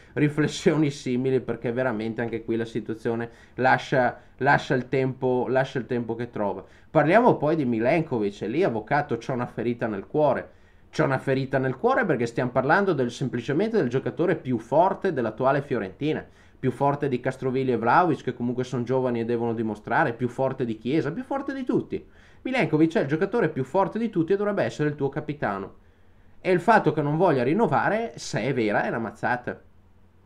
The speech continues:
È una mazzata. E sapete perché è una mazzata questa situazione, questo, questo trivio di situazioni è una mazzata? Perché il vero viaggio di scoperta è chiedersi la seguente cosa: ma perché non vogliono rinnovare?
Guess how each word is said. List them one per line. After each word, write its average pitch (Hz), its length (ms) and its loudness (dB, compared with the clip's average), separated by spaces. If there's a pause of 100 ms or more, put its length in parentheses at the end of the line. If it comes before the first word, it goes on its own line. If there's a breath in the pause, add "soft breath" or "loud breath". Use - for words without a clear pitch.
(220)
È 131 100 -4
una 131 120 0
mazzata. 135 520 -2 (220 loud breath)
E 190 100 2
sapete 226 400 0
perché 139 400 -2
è 131 100 -2
una 135 120 0
mazzata 131 580 2
questa 131 240 -2
situazione, 127 720 -4
questo, 139 400 0 (180 loud breath)
questo 156 400 2
trivio 151 540 4
di 123 120 -2
situazioni 139 680 -2
è 131 60 -2
una 127 100 -2
mazzata? 123 720 0 (340 soft breath)
Perché 208 320 4
il 131 220 6
vero 202 240 4
viaggio 151 300 2
di 143 100 0
scoperta 113 680 0
è 135 120 -6
chiedersi 180 420 0
la 117 100 0
seguente 120 500 -4
cosa: 127 320 -2
ma 147 120 -2
perché 226 320 -4
non 104 160 -2
vogliono 101 400 -4
rinnovare? 98 560 -4